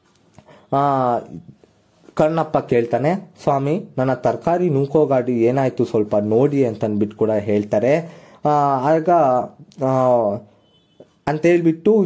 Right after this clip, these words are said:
ತನ್ನ ಜೈಲಿನ ವಾಸವನ್ನ ವಾಸಿಸ್ತೊಡು-, ತೊಡಗ್ತಾನೆ. ನಂತರ ತನಗೆ ಕೊಟ್ಟ ಶಿಕ್ಷೆ ನ್ಯಾಯವೋ ಅನ್ಯಾಯವೋ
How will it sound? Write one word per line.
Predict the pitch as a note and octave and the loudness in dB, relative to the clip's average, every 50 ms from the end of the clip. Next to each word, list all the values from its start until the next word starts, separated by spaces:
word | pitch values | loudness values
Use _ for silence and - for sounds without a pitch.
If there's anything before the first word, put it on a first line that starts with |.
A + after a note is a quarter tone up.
| F#3 - | 0 -2
ತನ್ನ | D#3 C3+ C3+ C3+ C3+ B2+ A#2+ A#2 A2 A2 G#2+ | -2 -2 0 0 0 0 0 0 -2 -4 -2
ಜೈಲಿನ | - C3 C#3 C#3+ D#3 D#3 D3+ | 0 0 0 0 0 0 0
ವಾಸವನ್ನ | C3 A#2+ A2+ A#2 A#2 - C#3 B2+ B2+ B2 B2 C#3 | 0 0 0 -2 -2 -2 -4 -2 -2 -2 -2 -2
ವಾಸಿಸ್ತೊಡು-, | D3+ C3+ A2+ A2 A2+ A2+ - B2+ - - - B2 A2+ A2 G#2+ G#2 - - - - - - _ _ _ _ _ _ - - _ _ _ _ _ | -2 0 0 -2 -2 -2 -2 -4 -4 -4 -2 -2 0 0 0 -2 -4 -6 -16 -20 -20 -20 _ _ _ _ _ _ -20 -20 _ _ _ _ _
ತೊಡಗ್ತಾನೆ. | - B2+ A#2+ A#2 A2+ - - - A#2 A#2 C3 D3+ F#3 F#3+ F#3+ - - _ _ - | -2 0 0 0 -2 -4 -4 -4 -4 -2 -2 -2 -2 -4 -6 -14 -20 _ _ -4
ನಂತರ | B2+ C3+ D3+ D3 - E3 D#3+ D#3+ E3+ G3 A#3 - - _ _ _ _ _ _ _ _ _ _ _ _ _ - _ _ _ _ _ _ _ _ _ - | -2 -2 -2 -2 -2 0 0 0 0 -2 -4 -8 -12 _ _ _ _ _ _ _ _ _ _ _ _ _ -20 _ _ _ _ _ _ _ _ _ -4
ತನಗೆ | E3+ F3+ G3 G#3 G3+ F#3+ F3 | -2 0 0 0 0 0 0
ಕೊಟ್ಟ | - - C3+ C3+ - - - G3+ G#3+ G3+ - - - _ - - - - | 0 0 -2 -2 -2 -2 0 2 2 2 0 -2 -12 _ -20 -14 -8 -8
ಶಿಕ್ಷೆ | F3 D#3 - - - A3 F#3 C3 B2+ D3 | -6 -6 -6 -4 0 0 2 2 2 0
ನ್ಯಾಯವೋ | D#3 C3+ A2+ A2 A2 A2 C3 C#3+ D#3+ F3 F3+ F3+ G3+ A#3 A3+ G#3+ - | -2 -4 -4 -2 -2 -2 0 2 2 2 4 2 2 2 0 0 -2
ಅನ್ಯಾಯವೋ | - B2 B2+ C#3 D3 D3+ D3 D3 D3 D3 D3 D#3 F#3 G#3 G#3+ G#3+ - | -2 -2 0 2 2 2 2 2 2 2 2 2 2 2 0 -2 -8